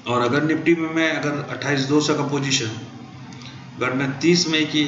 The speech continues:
एक्सपायरी की बात करूं और मैं अगर अट्ठाईस दो सौ का पुट की बात करूं, अट्ठाईस दो सौ का पुट, तो ये आपको तीन सौ उनचास रुपये पे मिल रहा है।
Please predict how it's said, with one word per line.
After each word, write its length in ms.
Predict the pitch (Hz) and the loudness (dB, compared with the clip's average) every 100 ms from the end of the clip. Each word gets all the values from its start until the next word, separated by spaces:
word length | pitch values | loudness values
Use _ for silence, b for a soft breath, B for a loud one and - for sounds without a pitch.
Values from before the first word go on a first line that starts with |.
| 127 | 0
एक्सपायरी 540 | 139 127 - 139 143 | -4 -4 -2 0 0
की 120 | 147 135 | 0 0
बात 220 | 131 - | 0 0
करूं 160 | 117 113 - - - - - B B B B - | -4 -4 -8 -12 -14 -14 -16 B B B B -8
और 80 | 127 | -2
मैं 160 | 135 | 0
अगर 120 | 135 | 2
अट्ठाईस 340 | 131 131 143 139 | 2 0 0 0
दो 200 | 135 147 | 0 0
सौ 140 | 151 | 0
का 100 | 147 | 0
पुट 280 | 143 147 - | 0 -2 -2
की 60 | 143 | -2
बात 220 | 135 127 | -2 -2
करूं, 160 | 123 110 | -4 -4
अट्ठाईस 380 | 104 - 131 131 | -6 -8 -4 -2
दो 120 | 135 | 0
सौ 160 | 131 131 | 0 -2
का 80 | |
पुट, 280 | 127 127 120 - - - - - - - - - | -2 -4 -4 -6 -14 -16 -16 -18 -18 -16 -10 -4
तो 60 | |
ये 160 | 123 151 | 0 2
आपको 240 | 156 151 | 2 0
तीन 260 | 143 147 151 | -2 0 0
सौ 120 | 156 | 2
उनचास 440 | 156 135 147 147 143 | 0 0 0 0 0
रुपये 220 | 131 123 | -4 -4
पे 140 | 117 | -4
मिल 180 | 117 113 | -2 -4
रहा 180 | 104 101 | -4 -8
है। 260 | 98 - | -10 -12